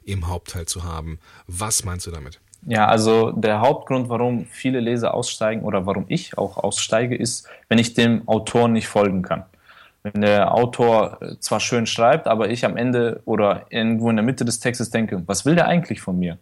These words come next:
Speaker 2: Was will der eigentlich sagen?" Und dann steige ich aus. Da kann das noch so schön geschrieben sein, ich, ich bin dann weg. Und deshalb ist eine klare Struktur super wichtig, um einen guten Hauptteil zu schreiben.
Speaker 1: Mhm.
Speaker 2: Und diese Struktur nenne ich einfach von A nach B.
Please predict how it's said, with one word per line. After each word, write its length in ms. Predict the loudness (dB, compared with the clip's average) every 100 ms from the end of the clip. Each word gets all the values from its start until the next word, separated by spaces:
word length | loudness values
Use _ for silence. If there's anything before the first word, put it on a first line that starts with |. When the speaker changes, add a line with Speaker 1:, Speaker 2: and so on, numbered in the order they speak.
| _
Speaker 2:
Was 220 | -6 -2 4
will 100 | 4
der 140 | 4
eigentlich 360 | 2 0 -2 2
sagen?" 380 | 4 4 2 -10 -20 -20 -2
Und 120 | 2
dann 80 | 2
steige 300 | 4 2 2
ich 180 | 0 0
aus. 300 | -2 -4 -6
Da 160 | -6
kann 200 | 0 0
das 160 | 0 -2
noch 120 | -4
so 160 | -2 -4
schön 320 | 0 0 0
geschrieben 420 | -2 0 0 0
sein, 220 | 0 0
ich, 220 | -2 -8 -10
ich 180 | -10 0
bin 140 | 4
dann 160 | 4 4
weg. 240 | 0 -6 -20 -20 -20 -4
Und 100 | 2
deshalb 300 | 4 2 0
ist 120 | 0
eine 80 | -2
klare 380 | 0 2 2 2
Struktur 960 | -2 -8 -8 -2 2 4 4 2 0 _ _ -6
super 560 | -4 0 2 2 2
wichtig, 500 | 2 2 -2 -2 -4
um 140 | -2 0
einen 180 | 0
guten 320 | 2 2 2 2
Hauptteil 380 | 0 0 -2
zu 100 | -2
schreiben. 420 | -8 -4 -4 -6 -12 -8
Speaker 1:
Mhm. 320 | -6 -4 -6 -10 _
Speaker 2:
Und 240 | 0 2
diese 200 | 2 0
Struktur 500 | -2 -4 -6 2 4
nenne 220 | 4 2 0
ich 140 | 2
einfach 360 | 2 2 -4 -4
von 180 | -4 2
A 140 | 4
nach 180 | 2 0 -2
B. 240 | -4